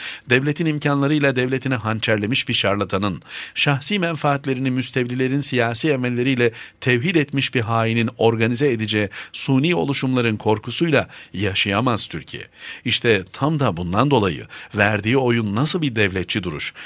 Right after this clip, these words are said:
ve devrimci hamle olduğunu bilerek, ağırlığını tartarak, sorumluluğunu yüklenerek, takibini yaparak ama gönül rahatlığıyla,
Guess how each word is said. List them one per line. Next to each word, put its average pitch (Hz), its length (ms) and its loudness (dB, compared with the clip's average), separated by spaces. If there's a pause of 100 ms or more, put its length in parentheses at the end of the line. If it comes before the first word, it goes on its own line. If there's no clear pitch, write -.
(180)
ve 117 320 6
devrimci 95 600 0
hamle 98 380 0
olduğunu 92 480 -2 (120)
bilerek, 95 440 2 (360)
ağırlığını 127 580 -2
tartarak, 95 600 -2 (180)
sorumluluğunu 143 680 2
yüklenerek, 117 640 0 (200)
takibini 117 500 -2
yaparak 76 500 -6 (200)
ama 131 220 2
gönül 101 420 -2
rahatlığıyla, 107 640 0